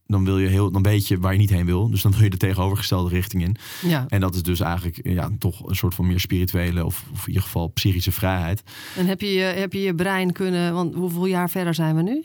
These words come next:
Speaker 2: Hoe, hoe oud ben je nu?
Speaker 1: Nou, ik, ik ben nu negenentwintig, dus het is ongeveer tien jaar geleden dat ik, eh, dat ik er echt mee ben ge-,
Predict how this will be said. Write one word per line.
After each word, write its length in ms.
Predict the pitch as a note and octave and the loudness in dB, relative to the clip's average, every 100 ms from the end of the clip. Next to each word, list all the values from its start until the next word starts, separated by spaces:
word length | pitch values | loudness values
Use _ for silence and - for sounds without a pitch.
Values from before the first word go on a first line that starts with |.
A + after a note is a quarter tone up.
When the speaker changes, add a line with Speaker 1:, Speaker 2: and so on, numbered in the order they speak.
| - | -8
Speaker 2:
Hoe, 120 | - | -6
hoe 180 | F3 F#3 | -2 0
oud 140 | F#3 F#3+ | 0 0
ben 100 | G3 | -2
je 60 | |
nu? 120 | G#3 D#4 | -2 2
Speaker 1:
Nou, 160 | G2+ | 2
ik, 160 | F#2+ - | 2 -2
ik 100 | F#2+ | 0
ben 100 | G#2+ | 4
nu 80 | A#2+ | 6
negenentwintig, 640 | A#2+ A2 G#2 - G#2+ G2 | 6 4 2 2 0 2
dus 140 | F2+ F#2 | 0 0
het 100 | - | 0
is 140 | F#2 | -2
ongeveer 260 | - A2 A2 | 0 0 2
tien 140 | A#2 | 2
jaar 160 | A2 G#2 | 2 2
geleden 420 | G#2+ G2 G2 F#2+ | 2 2 2 2
dat 180 | F#2+ F2 | 0 -2
ik, 180 | F2 - | -4 -2
eh, 360 | F#2+ F#2 F2+ | 0 0 0
dat 300 | - F#2 F#2 | 0 -2 -2
ik 100 | F#2 | -2
er 80 | - | -2
echt 120 | G2 | 0
mee 100 | F#2 | 2
ben 160 | F2+ | 2
ge-, 100 | F2+ | -2